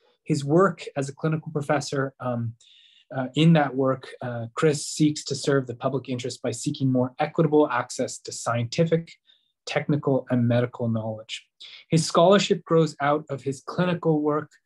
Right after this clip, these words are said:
and considers how law and policy shape the ways that knowledge flows through our economy, our society more broadly, and how law and policy influence how new technologies are invented, validated, manufactured, distributed, and used.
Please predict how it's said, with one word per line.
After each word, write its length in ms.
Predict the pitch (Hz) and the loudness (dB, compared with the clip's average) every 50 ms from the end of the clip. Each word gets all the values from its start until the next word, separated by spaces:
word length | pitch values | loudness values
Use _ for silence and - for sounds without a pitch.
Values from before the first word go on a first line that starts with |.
| _ _ _ _ - | _ _ _ _ -10
and 100 | 143 135 | -8 -4
considers 500 | - 156 143 - - 175 170 170 160 - | -4 -4 -2 0 2 2 4 2 2 0
how 120 | - 143 | 0 0
law 320 | 139 135 131 135 139 143 151 | 0 2 2 2 2 2 0
and 100 | 147 143 | -2 -4
policy 480 | - 135 131 135 127 - - 131 123 | -8 -8 -8 -8 -8 -10 -10 -10 -8
shape 480 | 123 - - - - 151 151 160 156 - _ _ _ _ _ _ | -8 -8 -8 -2 0 0 0 0 -2 -6 _ _ _ _ _ _
the 80 | - 143 | -4 -2
ways 340 | 135 135 131 131 131 123 123 | 0 0 2 0 0 -2 -4
that 120 | 131 120 | -8 -6
knowledge 380 | 120 123 127 131 127 120 - - | -4 -4 -2 -2 -2 -4 -6 -4
flows 300 | - 135 123 120 117 - | 0 2 2 0 0 -2
through 240 | - - 156 160 151 | 0 2 4 4 4
our 140 | 139 131 | 4 2
economy, 680 | 123 123 - - - 151 156 160 156 156 156 151 147 147 _ _ _ _ _ - | -2 -4 -6 -6 -4 -2 -2 0 -2 -2 -4 -6 -8 -10 _ _ _ _ _ -8
our 60 | 120 117 | -6 -6
society 580 | - 127 117 - - 143 139 151 151 151 151 | -4 -6 -4 0 2 4 4 4 4 2 0
more 200 | 143 131 120 117 | 0 -2 -4 -6
broadly, 640 | 113 - 131 135 139 139 139 139 139 131 127 127 _ _ _ _ _ _ - | -6 -4 -2 0 0 0 -2 -4 -6 -8 -8 -10 _ _ _ _ _ _ -10
and 80 | 139 120 | -8 -4
how 160 | 123 151 151 | -2 0 0
law 260 | 147 151 151 156 160 | 2 4 4 4 2
and 140 | 165 160 - | 0 -2 -4
policy 400 | - 147 143 143 143 - 151 - | -6 -6 -6 -6 -10 -12 -12 -6
influence 480 | - 165 160 160 156 147 143 143 139 - | -6 -4 -4 -2 -2 -2 -2 -4 -6 -4
how 140 | - 139 131 | -2 -2 0
new 260 | 131 131 135 147 147 | 0 2 0 0 0
technologies 640 | 143 147 147 - 135 127 127 120 - 123 117 113 - - | -2 -4 -4 -4 -4 -4 -4 -6 -8 -12 -16 -14 -10 -8
are 80 | 120 | -6
invented, 580 | 117 113 113 120 131 151 143 156 156 147 139 - _ _ _ _ _ _ _ - | -6 -4 -2 -2 -2 -2 0 0 0 0 -2 -4 _ _ _ _ _ _ _ -6
validated, 840 | 117 127 127 139 151 151 151 151 147 139 139 139 143 143 135 117 - _ _ _ _ _ | -2 0 2 2 2 2 2 0 0 0 0 0 0 -2 -4 -6 -12 _ _ _ _ _
manufactured, 800 | - 113 113 117 113 - - 147 143 135 - - - 147 135 139 - _ _ _ _ _ _ _ - - | -10 -6 -6 -6 -6 -4 0 0 0 0 0 0 0 0 0 0 -4 _ _ _ _ _ _ _ -4 -2
distributed, 680 | 135 123 - - 147 139 139 135 139 135 123 - - - | -2 0 0 2 2 4 4 4 4 2 0 -2 -8 -8
and 180 | - 127 127 131 | -6 -4 -2 0
used. 460 | 143 160 151 127 110 - - - - | 0 2 2 0 -2 -4 -10 -16 -18